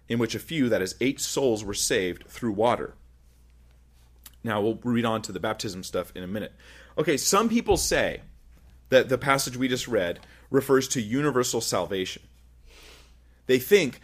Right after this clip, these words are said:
that Jesus preached to the peop-, the souls in prison, so, like, those who were, who had died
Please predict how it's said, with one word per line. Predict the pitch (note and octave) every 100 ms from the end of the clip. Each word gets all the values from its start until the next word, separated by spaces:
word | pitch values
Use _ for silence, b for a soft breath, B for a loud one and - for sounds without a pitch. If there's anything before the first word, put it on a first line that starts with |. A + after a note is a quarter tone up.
| b
that | C3+ A#2
Jesus | A2+ E3 E3+ A#2+ - -
preached | - - A#3+ B2+ - - - b -
to | E3+
the | B2+
peop-, | - F3 E3+
the | B2
souls | - D3+ D#3+
in | C3+
prison, | D#3+ C#3+ B2
so, | B2+
like, | A2 G#2+
those | C3 C#3 C#3
who | A#2+
were, | A2 A2
who | B2+ A2+
had | G2+
died | A#2 G#2+ B2 D#3+